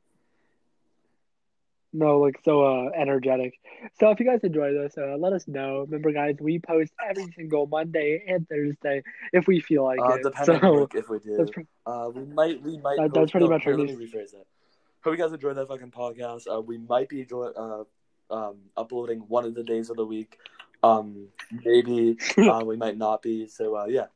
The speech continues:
Speaker 2: that's our schedule.
Speaker 1: Yeah, because pretty much, guys, Ethan's going on a trip, and when he gets back, I might be going somewhere. So it's a whole big cycle. So,
Speaker 2: Yeah, it's
Speaker 1: so
Speaker 2: basically the way that's been fucking good.
Speaker 1: literally, like,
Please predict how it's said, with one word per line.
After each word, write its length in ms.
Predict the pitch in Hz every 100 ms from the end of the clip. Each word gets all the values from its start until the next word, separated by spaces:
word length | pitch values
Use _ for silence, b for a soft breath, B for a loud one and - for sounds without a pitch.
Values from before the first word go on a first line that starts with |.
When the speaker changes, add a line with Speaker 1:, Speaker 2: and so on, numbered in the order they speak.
| _ _ - - -
Speaker 2:
that's 140 | 117
our 80 | 117
schedule. 240 | 107 95 - _ _ - _ _ -
Speaker 1:
Yeah, 220 | 185 170
because 260 | 170 175 - b b
pretty 140 | - 190
much, 220 | 175 180
guys, 180 | 170 151
Ethan's 320 | 196 160 185
going 200 | 170 165
on 60 | 156
a 40 | 135
trip, 300 | - 147 139 - _ _ B _ _ _ -
and 360 | 147 135 131 123
when 140 | 151 147
he 80 |
gets 200 | 156 131
back, 360 | - 160 143 - _ b b -
I 200 | 147 165
might 200 | 160 135
be 140 | 139
going 340 | 135 123 123 127
somewhere. 520 | 135 123 120 127 143 _ _ _ -
So 120 | 135
it's 120 | 170 131
a 60 |
whole 240 | 120 151 147
big 220 | 139 127
cycle. 500 | - 147 143 123 120 -
So, 60 |
Speaker 2:
Yeah, 180 | 120 117
it's 100 | 113
Speaker 1:
so 80 | 139
Speaker 2:
basically 260 | 139 147 120
the 140 | 120
way 140 | 113 110
that's 180 | 110
been 160 | 113 107 -
fucking 240 | 104 104
good. 100 | 101 - _ _ - - _ _ _ 156
Speaker 1:
literally, 320 | 165 156 143
like, 200 | 139